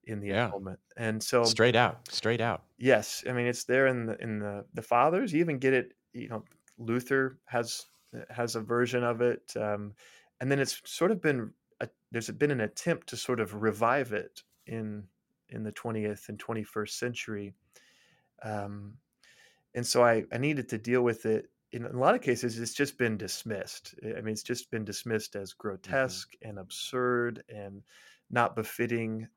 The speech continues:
Speaker 1: the, the God of truth to talk about there being an element of, uh, say, deception.
Speaker 2: Mm-hmm.
Speaker 1: And so what I land on is I don't say that, that God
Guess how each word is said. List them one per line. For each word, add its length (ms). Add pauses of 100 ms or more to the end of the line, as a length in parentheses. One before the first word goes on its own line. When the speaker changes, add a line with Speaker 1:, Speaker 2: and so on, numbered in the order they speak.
(280)
Speaker 1:
the, 400 (240)
the 120
God 340
of 200
truth 640 (200)
to 80
talk 300
about 440 (640)
there 180
being 360
an 140
element 680
of, 360 (760)
uh, 140 (500)
say, 240
deception. 640
Speaker 2:
Mm-hmm. 1040
Speaker 1:
And 80
so 280
what 240
I 80
land 260
on 200
is 180
I 120
don't 260
say 240
that, 180 (220)
that 240
God 480